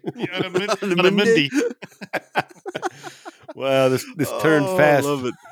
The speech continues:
Speaker 2: It did turn fast. All right, let's get back on track. Back on track here, boys. So that, that's a good choice, Mister B. You ca-, you cannot go wrong with provolone. So, Big Nick,
Speaker 3: Thank you.
Speaker 2: let's, let's, uh, see if provolone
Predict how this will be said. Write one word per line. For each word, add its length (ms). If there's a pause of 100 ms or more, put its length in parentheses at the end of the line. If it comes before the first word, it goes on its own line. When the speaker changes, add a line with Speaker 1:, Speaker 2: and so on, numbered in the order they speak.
(380)
Speaker 2:
It 140
did 200
turn 220
fast. 380
All 80
right, 160
let's 160
get 120
back 220
on 80
track. 440
Back 200
on 100
track 300
here, 100
boys. 280 (260)
So 140
that, 160
that's 160
a 40
good 140
choice, 320
Mister 240
B. 340
You 160
ca-, 160
you 140
cannot 520
go 120
wrong 320
with 80
provolone. 420
So, 120
Big 180
Nick, 260
Speaker 3:
Thank 40
you. 80 (720)
Speaker 2:
let's, 260
let's, 260
uh, 280
see 200
if 160 (100)
provolone 540